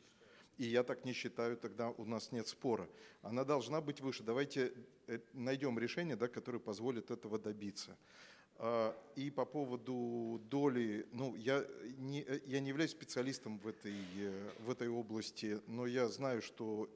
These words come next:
в Великобритании, в Скандинавии сорок-шестьдесят процентов акций в, в активах Н П Ф, э,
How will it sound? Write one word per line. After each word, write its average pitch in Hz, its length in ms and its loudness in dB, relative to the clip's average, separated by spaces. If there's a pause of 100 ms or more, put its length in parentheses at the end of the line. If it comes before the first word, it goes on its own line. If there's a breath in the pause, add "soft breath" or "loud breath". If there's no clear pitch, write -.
(140)
в - 60 -12
Великобритании, 120 880 0
в - 80 -6
Скандинавии 113 760 -2 (380 soft breath)
сорок-шестьдесят 127 800 4
процентов 113 580 -2
акций 107 720 -2
в, 98 340 -2
в 101 80 -2
активах 107 420 -6
Н 98 100 -2
П 117 180 -2
Ф, 117 80 -4 (320)
э, 101 260 -8